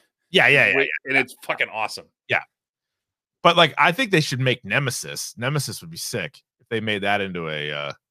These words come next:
Speaker 1: movie, right?
Speaker 2: Nemesis would be awesome.
Speaker 1: Yeah. But this was, I, I, I, but, but, but here we go. J-, maybe joke's on me.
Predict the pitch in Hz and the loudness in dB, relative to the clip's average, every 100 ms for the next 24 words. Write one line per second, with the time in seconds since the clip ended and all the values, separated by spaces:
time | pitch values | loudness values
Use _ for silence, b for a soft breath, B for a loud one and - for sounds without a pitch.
0 | _ _ _ _ _ 95 90 80 80 165 | _ _ _ _ _ -12 -10 -4 0 0
1 | 151 107 113 117 98 87 85 85 78 _ | -2 -6 -6 -4 -4 -6 -8 -16 _ _
2 | 76 76 - _ _ _ _ _ - 135 | -12 -12 -14 _ _ _ _ _ 0 4
3 | 202 233 330 233 143 117 - _ _ _ | 4 6 6 8 6 2 -8 _ _ _
4 | _ _ - 190 190 214 277 196 139 - | _ _ 2 4 6 4 4 0 -2 -20
5 | _ - 208 160 240 175 170 196 175 170 | _ 0 2 4 4 4 4 4 4 4
6 | 160 180 180 175 254 147 117 185 170 175 | 6 6 6 6 6 4 0 -2 0 0
7 | 156 170 156 160 151 208 175 147 | 2 0 2 0 0 0 0 -4